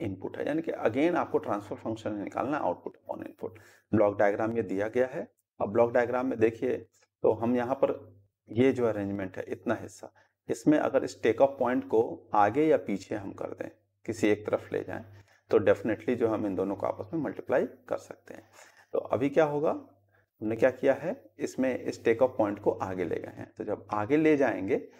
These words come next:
तो definitely यहाँ से हमको जो भी आउटपुट मिल रहा था, जब हम यहाँ आगे ले जाएंगे तो यहाँ जी थ्री भी इसमें मल्टीप्लाई होगा। तो हमें क्या करना होगा, इसके जो फीडबैक लगा हुआ है इसमें हमें जी,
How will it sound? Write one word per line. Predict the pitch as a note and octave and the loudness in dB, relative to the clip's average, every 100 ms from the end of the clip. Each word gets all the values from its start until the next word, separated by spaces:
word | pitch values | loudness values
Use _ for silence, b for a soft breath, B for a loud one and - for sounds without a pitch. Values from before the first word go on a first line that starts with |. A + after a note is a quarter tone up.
| b b - | b b -4
तो | |
definitely | G2+ G2+ - A#2 A2+ | 4 4 4 2 4
यहाँ | G#2 G#2 A#2+ C#3+ | 4 4 2 2
से | - | 4
हमको | C#3 C3 B2 | 4 4 4
जो | G#2+ | 4
भी | G#2+ C3 | 6 8
आउटपुट | A2 - - A2+ | 8 6 -4 -2
मिल | A2+ | 2
रहा | G#2+ G2+ | 4 4
था, | C#3+ C4+ | 0 -4
जब | - G#2+ | -4 -4
हम | G#2 G#2 - | -4 -4 -4
यहाँ | G2+ G#2 - | -6 -10 -2
आगे | A2 G#2+ C#3 | 2 6 6
ले | C#3+ | 6
जाएंगे | G2+ F2+ A2 E3 | 6 2 2 2
तो | D3+ | 2
यहाँ | F#2 | 0
जी | A2+ A#2 | 0 -2
थ्री | A2 - | -2 -2
भी | E3+ | 0
इसमें | D#3+ E3+ | 0 2
मल्टीप्लाई | E3 D#3+ D#3+ D3+ D3 | 0 0 2 2 4
होगा। | C3+ B2 | 4 0
तो | A2 | -2
हमें | G2+ G#2 | -4 -4
क्या | A#2 C3 | -2 -4
करना | C3+ C3+ | -4 -6
होगा, | B2+ C3+ F#3 B B B B B _ _ _ - | -6 -4 -4 B B B B B _ _ _ -2
इसके | B2+ - E3+ | 0 4 4
जो | E3 | 4
फीडबैक | - A#2 A2 D#3 E3 | 4 4 8 6 8
लगा | A2 A2+ | 4 4
हुआ | G2 G2 G2 | 2 2 0
है | C3 B3+ - | 0 -2 -4
इसमें | - - A2+ | -6 -2 -4
हमें | G2+ G2+ B2+ D4+ - _ _ _ | -4 -4 -2 -2 -4 _ _ _
जी, | G2 G#2+ - - | -2 0 -2 -10